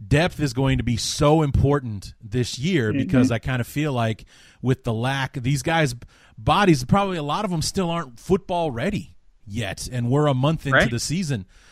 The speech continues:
Speaker 1: uh, so
Speaker 2: Yeah.
Speaker 1: far. So, I mean, 'cause that was one of the big points that, that Emory and I agreed on was that, you know, there's a difference between being in shape and then being in football shape. You know, like, if,
Speaker 2: Mm-hmm.
Speaker 1: if you played football, you notice, like, the first couple of weeks when you're in camp, when you're getting ready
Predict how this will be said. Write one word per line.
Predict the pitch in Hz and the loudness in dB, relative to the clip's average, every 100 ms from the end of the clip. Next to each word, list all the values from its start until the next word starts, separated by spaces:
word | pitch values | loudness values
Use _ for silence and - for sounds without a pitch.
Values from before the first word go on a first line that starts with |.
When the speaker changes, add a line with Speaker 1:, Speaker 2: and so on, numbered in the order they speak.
| - _ | -20 _
Speaker 1:
uh, | 127 110 101 | -4 -4 -4
so | 110 - 107 | -4 -2 -2
Speaker 2:
Yeah. | |
Speaker 1:
far. | 90 - 101 92 92 | -2 -4 -4 -4 -6
So, | 120 | -2
I | 113 | -2
mean, | 117 | -2
'cause | 120 | -4
that | 110 156 | -2 0
was | 190 147 | 0 0
one | 151 | -4
of | |
the | 127 | -4
big | 113 131 - | -4 -4 -2
points | 127 123 - | -2 -2 0
that, | 113 101 | -2 -2
that | 120 113 | -4 -2
Emory | 127 151 127 | 0 2 2
and | 113 | 2
I | |
agreed | 104 98 120 185 | 0 0 0 0
on | 143 104 107 - _ _ _ - | 0 0 -2 -6 _ _ _ -6
was | 113 110 98 | -2 -2 0
that, | 113 110 - - _ _ _ - | 0 0 -6 -14 _ _ _ -8
you | 135 120 | -2 2
know, | 107 107 | 2 2
there's | 120 123 | 2 0
a | 107 | 2
difference | 143 - 151 135 | 0 0 0 -2
between | 120 - 135 120 | -2 0 0 0
being | 107 127 120 | 0 0 2
in | 120 120 | 0 -2
shape | - 120 117 | -2 -2 -2
and | 110 | -2
then | 110 | -2
being | 104 113 117 | -2 -4 -2
in | 107 | -4
football | - 170 - 113 98 92 _ _ _ _ | -6 -8 -4 -4 -4 -8 _ _ _ _
shape. | - - 107 90 - _ _ _ | -14 -6 -6 -6 -14 _ _ _
You | 113 | -8
know, | 107 101 107 | -4 -4 -4
like, | 110 110 | -4 -2
if, | 123 | -2
Speaker 2:
Mm-hmm. | 123 127 | -2 -4
Speaker 1:
if | 110 | -6
you | |
played | 104 139 170 | -6 -4 -4
football, | 139 160 175 135 120 117 | -4 -6 -4 -2 0 0
you | 120 | 0
notice, | 123 143 135 | 2 0 0
like, | 143 127 | -4 -6
the | - | -6
first | 139 139 | -4 -2
couple | - 147 127 123 | -2 -4 -4 -2
of | |
weeks | 123 135 - | 0 0 -2
when | 127 | -4
you're | 117 | -2
in | 110 | -4
camp, | - 135 131 123 | -6 -8 -8 -8
when | 117 | -8
you're | 104 | -6
getting | 127 113 | -6 -2
ready | 120 131 117 | 0 0 -2